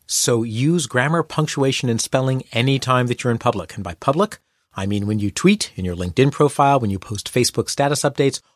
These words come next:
on your resume, in any articles you write and post online, and with any other piece of writing that someone might see. When someone's investigating you for a job, they will look in all of these places. Even your normal, innocent status updates send unconscious messages,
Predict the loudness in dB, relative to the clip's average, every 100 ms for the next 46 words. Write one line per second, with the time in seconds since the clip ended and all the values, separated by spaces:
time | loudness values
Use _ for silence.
0 | -6 0 2 2 2 2 2 2 2 0
1 | -4 -4 0 2 2 2 0 2 4 2
2 | 2 -2 0 0 2 2 2 2 2 -2
3 | _ _ -4 -2 2 2 2 0 -2 -2
4 | 0 2 2 2 -2 -2 -2 0 0 0
5 | 0 0 0 0 0 -4 _ _ _ -4
6 | -2 2 2 4 2 2 0 2 2 2
7 | 2 0 2 0 2 4 4 2 -2 -4
8 | 2 2 4 2 2 2 2 2 0 0
9 | 2 4 2 2 0 2 0 0 -2 -4
10 | -8 _ _ -2 0 2 2 2 4 4
11 | 2 2 0 0 -2 -2 0 0 2 0
12 | 2 0 0 -4 -2 0 0 -2 0 0
13 | 2 0 0 -2 0 0 0 -4 -6